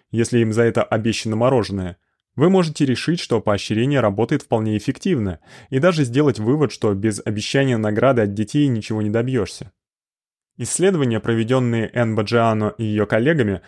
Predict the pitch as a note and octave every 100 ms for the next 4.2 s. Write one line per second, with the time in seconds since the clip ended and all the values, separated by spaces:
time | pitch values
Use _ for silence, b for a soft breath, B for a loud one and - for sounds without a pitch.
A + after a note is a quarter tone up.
0 | b b A#2 A#2+ F3+ E3+ D#3 - B2+ A#2
1 | C3 D#3 B2 G#2+ A#2 C3 A#2+ G#2+ G#2 G#2+
2 | B2 D3 C#3+ A#2 G#2 - B2+ B2 A#2 -
3 | A2+ - A#2 A#2 A2+ G2+ - G#2+ A#2+ -
4 | G#2+ F#2